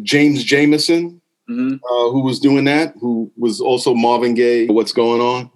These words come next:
Speaker 1: played on those sessions.
Speaker 2: Mm-hmm.
Speaker 1: They used to call him the, the, the Claw 'cause of the way that he used to hold his hand.
Speaker 2: <laughs>
Speaker 1: But that was, that was great. The things that stand out to me with that are the,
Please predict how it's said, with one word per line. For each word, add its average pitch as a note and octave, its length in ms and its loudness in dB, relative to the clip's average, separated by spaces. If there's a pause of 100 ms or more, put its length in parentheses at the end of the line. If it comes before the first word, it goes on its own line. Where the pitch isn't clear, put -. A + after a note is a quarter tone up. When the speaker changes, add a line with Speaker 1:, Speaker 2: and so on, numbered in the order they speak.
(100)
Speaker 1:
played A2+ 220 0
on A2 140 0
those A2 200 0
sessions. A#2+ 400 -4 (160)
Speaker 2:
Mm-hmm. C3+ 260 -4
Speaker 1:
They F#3+ 180 -10
used - 100 -6
to D3 60 -2
call D3 160 2
him B2+ 80 -2
the, A2+ 240 -6
the, A2 160 0
the A2+ 140 -4
Claw B2 460 0
'cause A2 220 -2
of A2+ 100 0
the A#2 60 0
way A#2+ 200 2
that A2 180 0
he A#2+ 80 -8
used A#2 180 -6
to A#2 80 2
hold A2 460 0
his G2+ 160 -4
hand. G#2 500 -2 (240)
Speaker 2:
<laughs> - 220 -14
Speaker 1:
But C3 220 0
that G3 200 0
was, E3 240 0
that F#3 160 0
was D#3 160 2
great. D#3 380 2
The C#3+ 80 -2
things G3 260 0
that D#3+ 120 2
stand D#3+ 360 0
out C#3+ 220 -2
to - 80 -4
me C3+ 180 -2
with A#2+ 220 -2
that A#2+ 340 0 (140)
are A2 320 0
the, G2+ 440 -2